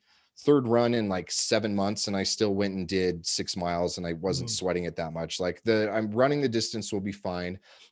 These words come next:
Speaker 1: I'm not worried about my overall strength because those numbers are there.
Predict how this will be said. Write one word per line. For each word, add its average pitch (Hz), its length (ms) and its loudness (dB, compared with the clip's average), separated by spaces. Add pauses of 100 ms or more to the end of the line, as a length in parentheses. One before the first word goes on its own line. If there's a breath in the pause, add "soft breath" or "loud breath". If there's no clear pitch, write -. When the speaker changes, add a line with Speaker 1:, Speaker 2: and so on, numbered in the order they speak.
Speaker 1:
I'm 135 120 2
not 147 200 8
worried 131 240 6
about 117 180 6
my 113 140 2
overall 104 340 4
strength 170 580 6
because 120 300 0
those 120 220 2
numbers 107 340 0
are 98 80 2
there. 90 400 0